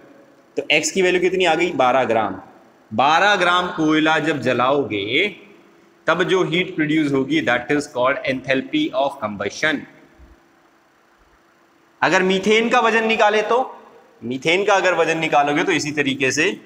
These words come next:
मीथेन का molecular mass निकालो, बारह plus चार सोलह, तो बारह ग्राम carbon, चार atom hydrogen के, hydrogen का atomic mass होता है वन, तो four into one that is four, तो ट्वेल्व plus four is sixteen, तो divide by sixteen,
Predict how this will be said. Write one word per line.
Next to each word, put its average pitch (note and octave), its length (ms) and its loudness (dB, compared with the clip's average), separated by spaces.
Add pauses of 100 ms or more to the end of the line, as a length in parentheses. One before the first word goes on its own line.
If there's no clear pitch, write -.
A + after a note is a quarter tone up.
(460)
मीथेन D#3 380 0
का G3 120 2
molecular F#3 460 0
mass F#3 240 0
निकालो, D#3 440 0 (680)
बारह D#3 500 2
plus D#3 260 -2
चार C3+ 440 0
सोलह, C3+ 380 0 (440)
तो C3 60 -4
बारह D#3 280 4
ग्राम F#3+ 260 2
carbon, F#3 460 2 (560)
चार E3 260 4
atom F3+ 280 0
hydrogen E3 400 0
के, G#3 100 0
hydrogen D#3+ 400 2
का F3 80 2
atomic E3 360 0
mass E3+ 180 0
होता E3 180 0
है D#3+ 60 2
वन, D3 160 0
तो F#3+ 160 -8
four F#3 440 -2
into F#3 240 -4
one E3+ 160 0
that D#3+ 160 0
is E3 120 -2
four, C3 280 -2
तो - 100 -18
ट्वेल्व F3+ 240 0
plus F3+ 240 -2
four E3+ 200 0
is F#3+ 200 -2
sixteen, D#3 520 -4 (600)
तो A2+ 40 -6
divide C#3 340 2
by C#3+ 140 2
sixteen, C3 520 -4